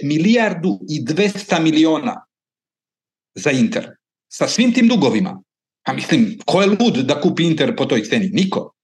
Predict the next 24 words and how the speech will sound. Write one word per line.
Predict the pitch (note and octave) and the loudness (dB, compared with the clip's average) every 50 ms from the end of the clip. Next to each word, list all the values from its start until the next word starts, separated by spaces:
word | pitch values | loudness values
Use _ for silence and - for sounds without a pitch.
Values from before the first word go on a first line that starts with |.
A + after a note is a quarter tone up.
| _ _ - | _ _ -6
Pogotovo | - C3 G3 A3+ A3+ D4+ C4+ B3+ | 0 0 0 2 2 0 0 0
kada | F#3+ - G#3+ F#3+ G3 | 0 0 2 2 0
zna | F#3+ F#3+ A3+ B3+ C4+ C#4 C4 C4+ - - _ _ | 0 2 2 2 2 0 0 -2 -6 -16 _ _
da | - G#2+ D3+ | -6 -2 0
je | D#3 D#3+ D#3+ | 2 2 2
vlasnik | E3 A3 B3+ B3+ A#3+ - - C4 A#3 - - - - _ _ _ _ _ _ _ _ - | 2 0 0 0 -2 0 0 0 0 -2 -8 -14 -16 _ _ _ _ _ _ _ _ -4
u | C#3+ D3+ G#3 B3+ C4+ | 0 2 4 4 2
ogromnim | A#3 C4 C4 A#3 A#3+ A#3 G#3+ | 2 0 0 0 2 0 0
problemima. | G3 G#3 F#3 F3 D#3+ D3 B2+ G#2 G2 F#2+ - - _ _ _ _ _ _ _ _ _ _ _ _ _ _ _ _ _ _ _ _ _ _ _ _ _ _ _ _ _ _ - | 0 0 0 0 0 0 0 -2 -4 -6 -10 -14 _ _ _ _ _ _ _ _ _ _ _ _ _ _ _ _ _ _ _ _ _ _ _ _ _ _ _ _ _ _ -10
U | - C#3+ A3 | -4 0 0
ogromnim | C#4 C4+ C#4+ B3+ B3+ B3 A3+ | 0 0 0 -2 0 0 0
problemima. | - G#3+ F3+ F3+ E3+ C#3+ B2 A2+ A2+ A2+ | 0 0 0 0 0 0 0 -2 -2 -2
I | - D#3 | -2 0
naravno | C3+ D3+ - A3+ C4 C4 A#3+ | 0 2 2 2 2 2 2
da | G#3+ A#3 | 2 4
oni | A#3 A3+ A3+ - | 4 4 2 2
čekaju | - F#3 F#3 - G#3 G#3+ A3+ A#3+ C4+ C4+ C4+ - _ _ _ _ _ _ _ _ _ _ - | 2 0 0 2 0 0 2 0 0 -2 -4 -8 _ _ _ _ _ _ _ _ _ _ -2
ili | - A3 A#3 A3+ F#3 | 2 2 4 4 4
da | D#3 E3 D3+ | 2 2 2
bankrotira | D#3 D#3 D3 C#3 - D3 D3 D3 - G#3+ A3+ A#3+ B3 A#3+ G3 - - - | 2 0 0 0 0 0 -2 0 2 0 2 2 4 2 0 0 -4 -8
ili | A#2 C3+ C#3+ D#3+ D#3+ | -6 -2 0 0 0
da | D#3+ D3+ | 0 -2
spusti | - - - C#3+ C#3+ C#3+ - C#3 B2 - | -4 -4 -4 -4 -4 -4 -4 -8 -8 -4
cenu, | - C#3 A#2+ A2+ A2+ D3 E3 D#3+ D#3+ | -2 0 0 2 2 2 0 -2 -4